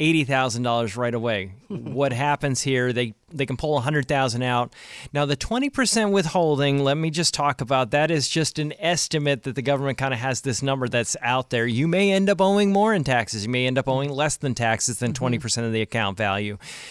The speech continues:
Speaker 1: You wanna know what the tax ramifications of another hundred thousand dollars of income is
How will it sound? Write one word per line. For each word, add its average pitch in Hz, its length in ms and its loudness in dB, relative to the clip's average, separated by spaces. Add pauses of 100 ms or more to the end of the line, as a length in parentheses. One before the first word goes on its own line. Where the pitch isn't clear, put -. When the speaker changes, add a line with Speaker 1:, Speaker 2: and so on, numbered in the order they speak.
Speaker 1:
You 131 120 0
wanna 143 220 2
know 147 220 4
what 139 180 2
the - 80 -6
tax 143 400 -2
ramifications 123 760 -2
of 110 100 -6
another 117 300 -2
hundred 135 340 -4
thousand 110 300 0
dollars 107 260 -2
of 95 80 -8
income 123 540 -2
is 107 480 -2